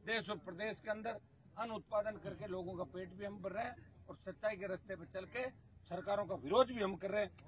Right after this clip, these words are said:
मोदी को भी अगर झुकाया तो हमने झुकाया, तीन वापस करके। और अग्निपथ के मामले में सेना को जो ठेके पे दिया है, अब भी मोदी को दोबारा अगर कोई झुकाएगा तो राजस्थान का जवान इस बार नेतृत्व करेगा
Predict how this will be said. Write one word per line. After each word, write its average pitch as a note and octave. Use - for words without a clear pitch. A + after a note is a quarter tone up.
मोदी A#3
को B3+
भी B3
अगर A3+
झुकाया A#3
तो -
हमने D#4+
झुकाया, -
तीन -
वापस -
करके। -
और -
अग्निपथ C#4+
के C#4+
मामले C4
में G#3
सेना B3
को B3
जो A#3+
ठेके G#3+
पे A#3
दिया G#3
है, E3
अब A#3+
भी B3+
मोदी G#3+
को G#3
दोबारा A#3+
अगर G#3+
कोई F3+
झुकाएगा D#3+
तो C3+
राजस्थान E3
का D3
जवान B3+
इस -
बार D#3+
नेतृत्व D#3+
करेगा D#3